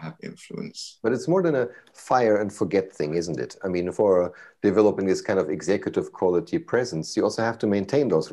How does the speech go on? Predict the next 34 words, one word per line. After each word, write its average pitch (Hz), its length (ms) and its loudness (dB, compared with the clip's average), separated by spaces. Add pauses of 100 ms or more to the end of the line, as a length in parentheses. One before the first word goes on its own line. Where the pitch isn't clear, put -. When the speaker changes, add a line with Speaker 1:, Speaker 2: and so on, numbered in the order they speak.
Speaker 2:
relationships. - 800 -6 (320)
I - 20 4
mean, 120 140 4
Speaker 1:
Right. - 260 -6
Speaker 2:
actually 139 240 2 (120)
go 123 80 6 (100)
from 104 240 2
connecting 110 680 4 (1000)
to 135 420 4 (140)
some 147 300 0
sort 117 340 2
of 101 260 2
relationship. 110 720 0 (360)
Doesn't 180 260 2
have 185 160 -2
to - 80 -6
be - 100 4
super - 280 -2
deep - 220 -2
with - 160 -2
everyone, 73 420 -2
right? 90 300 0
But - 180 0 (800)
it, 127 140 2
if 143 180 0
it's 143 180 -2
just 175 120 0
a 151 40 0
fire 151 380 2
and 127 120 -2
forget, 180 420 0
I 120 40 -2
mean, 127 160 -4 (1300)
uh, 87 100 -2